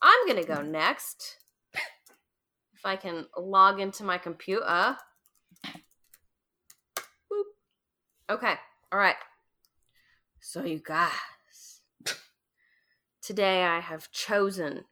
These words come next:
to talk about something that doesn't actually sound very scary. Like, everybody's heard of this, and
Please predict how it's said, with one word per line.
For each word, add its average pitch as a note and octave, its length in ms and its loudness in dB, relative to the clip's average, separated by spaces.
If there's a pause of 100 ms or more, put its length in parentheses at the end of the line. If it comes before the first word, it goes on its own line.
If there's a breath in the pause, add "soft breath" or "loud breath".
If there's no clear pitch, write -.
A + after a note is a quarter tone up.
(280)
to - 120 -10
talk D#3 220 -4
about E3 220 -2
something F3 240 -4
that E3 120 -8
doesn't F#4 300 0
actually F#3+ 360 2
sound D3 260 -4
very F3+ 180 -2
scary. A3+ 380 -4
Like, E3+ 240 -2
everybody's E3 440 -4
heard C#3+ 200 -8
of C#3+ 80 -8
this, C#3+ 260 -6
and C#3 240 -6